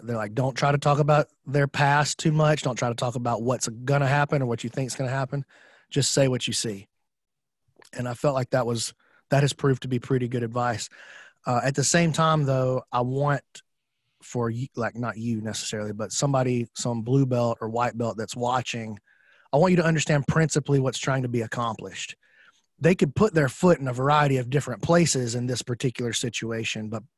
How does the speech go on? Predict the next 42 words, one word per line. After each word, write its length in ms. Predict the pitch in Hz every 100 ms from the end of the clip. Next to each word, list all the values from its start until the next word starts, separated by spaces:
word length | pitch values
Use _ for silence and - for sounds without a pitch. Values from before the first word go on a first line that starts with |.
| -
principally, 440 | 202 214 156 147
what's 220 | 131 147 -
he 60 |
trying 300 | 123 135 120
to 100 | 117
do? 300 | 117 135 117 - _ _
He's 100 | -
trying 160 | 135 160
to 80 | 127
win 340 | 135 160 151
the 160 | 135 135
inside 460 | 127 - 110 107
space 420 | - - 110 101 -
right 160 | -
here. 260 | 104 - - - -
If 60 | -
he 80 | 180
can 160 | 151
win 280 | 147 190 180
the 120 | 160
inside 380 | 156 143 143 131
space, 280 | - 170 147
his 120 | 135
foot 220 | - 156
can 200 | - 131 143
go 140 | 143
a 40 | 123
number 340 | 131 143 127
of 100 | 123
different 320 | 135 - 120
ways, 320 | 127 143 139 117
and 100 | 139
I 80 |
can't 240 | 170 156 110
predict 400 | 113 135 151 -
which 240 | 127 -
one 220 | 131 131
of 80 | 117
those 180 | 127 120
it's 100 | 113
gonna 160 | 120 113
be. 360 | 135 135 123